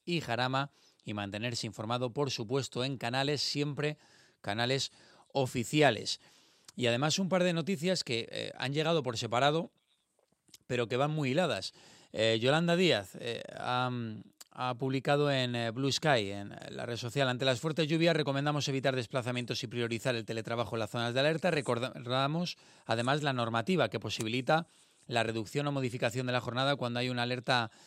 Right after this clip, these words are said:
meteorológica y la normativa también reconoce permisos retribuidos para salvaguardar la seguridad. Pues precisamente la Universidad, eh, Complutense, eh, ha enviado un aviso a todos sus alumnos, a toda la comunidad universitaria,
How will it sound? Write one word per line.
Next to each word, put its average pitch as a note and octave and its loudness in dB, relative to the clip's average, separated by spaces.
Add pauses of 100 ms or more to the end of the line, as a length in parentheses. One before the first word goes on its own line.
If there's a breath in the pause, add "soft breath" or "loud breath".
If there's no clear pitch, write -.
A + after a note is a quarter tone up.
(240 loud breath)
meteorológica C3 2
y E3+ 2
la C#3 0
normativa A2+ -2
también C3 -2
reconoce C3 -2
permisos A#2+ -2
retribuidos B2+ -2
para B2 0
salvaguardar A#2 0
la A#2+ -4
seguridad. A2 0 (420 loud breath)
Pues A#2+ -2
precisamente D3 0 (420 soft breath)
la A2+ 0
Universidad, B2 4
eh, B2 2
Complutense, C#3+ 0 (520 loud breath)
eh, G#2+ 0
ha B2+ 2
enviado D3 2
un C3+ -4
aviso D#3+ 0 (220)
a - -10
todos B2 0
sus A#2+ -2
alumnos, D3+ 2
a A#2+ -2
toda B2 4
la B2 4
comunidad B2 -2
universitaria, C3 2